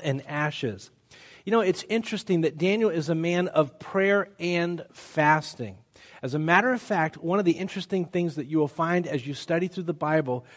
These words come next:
that anybody that God used in a mighty way was a person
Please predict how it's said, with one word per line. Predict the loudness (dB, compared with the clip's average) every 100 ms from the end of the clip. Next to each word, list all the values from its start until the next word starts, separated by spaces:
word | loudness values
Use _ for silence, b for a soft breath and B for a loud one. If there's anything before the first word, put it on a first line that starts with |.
| B B
that | -2 -2 -2
anybody | 0 0 0 0 0 -2 -6 -4
that | -4 -4 -2
God | 2 2 0 -2
used | 0 0 -2 -8
in | -6
a | -4
mighty | -2 0 2 2 -2 -6
way | -8 -4 0 2 0 -2
was | -4 -6
a | -6
person | -8 -6 -6 -6 -8